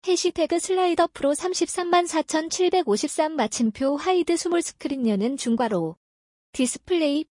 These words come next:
넌. 닫는 중괄호. 닫는 중괄호. 엔미디어, 맥스 윕스, 팔백육십 피엑스, 여는 중괄호.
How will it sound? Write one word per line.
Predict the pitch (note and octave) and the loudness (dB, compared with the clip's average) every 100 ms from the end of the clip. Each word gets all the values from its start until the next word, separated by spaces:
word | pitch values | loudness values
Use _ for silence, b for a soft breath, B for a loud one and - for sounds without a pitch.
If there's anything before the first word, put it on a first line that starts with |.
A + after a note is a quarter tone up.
| - | -6
넌. | A3 F#3 G#3+ A#3 G#3 _ _ _ _ _ | -4 -2 -2 -4 -6 _ _ _ _ _
닫는 | - A3+ A3+ D4+ | -2 0 2 -2
중괄호. | D#4 A3+ A#3 G#3 F3 E3 - _ _ _ _ _ - | -2 0 0 0 -2 -4 -8 _ _ _ _ _ -2
닫는 | A3+ A3+ D4 | 0 2 0
중괄호. | D#4 A#3 A#3+ G#3+ F3+ E3 E3+ _ _ _ _ _ _ B B B B | -2 -2 0 0 -2 -4 -6 _ _ _ _ _ _ B B B B
엔미디어, | B3 D4+ A3+ A3+ G#3+ G3 A#3 G3+ _ - | -2 0 -2 -2 -2 0 0 -2 _ -4
맥스 | G#3 - F4+ | -4 0 -2
윕스, | C4+ G#3+ - B3 D4 E4 _ - | 0 -4 -4 -2 0 -2 _ -6
팔백육십 | F#4+ F#4+ E4+ G#3+ - - | 0 0 0 -2 -2 -4
피엑스, | F4 E4 - - D4+ D#4+ - G3+ | 0 0 0 -2 -2 -2 -6 -2
여는 | G3+ C4 D#4 | 0 0 -2
중괄호. | - A#3 B3+ G#3 F3 | -2 0 0 0 -4